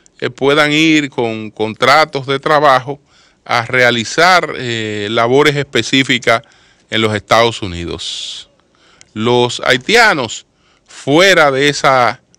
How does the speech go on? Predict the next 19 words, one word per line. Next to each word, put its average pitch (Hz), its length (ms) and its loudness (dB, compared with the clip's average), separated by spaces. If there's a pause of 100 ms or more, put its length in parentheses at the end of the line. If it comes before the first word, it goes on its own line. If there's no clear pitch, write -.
de 113 200 -2
esa 143 280 0
posibilidad. 139 880 -2 (2250)
Porque 175 600 2 (120)
para 175 240 2
los 185 160 -2
haitianos, 170 1300 -2 (800)
para 147 240 2
los 160 160 -2
haitianos, 147 800 0 (560)
el 123 240 0
único 196 580 0
lugar 139 600 2
que 107 180 -6
le 104 160 -4
quieren 160 500 2
dejar 127 600 0 (420)
con 113 220 -4
posibilidades 113 1200 0